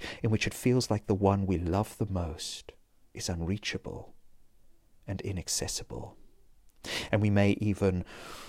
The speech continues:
as I have certainly done, relegate that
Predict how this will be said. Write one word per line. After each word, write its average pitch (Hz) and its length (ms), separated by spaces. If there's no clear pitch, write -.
as 123 140
I 107 140
have 120 100
certainly 95 320
done, 92 400
relegate 131 640
that - 380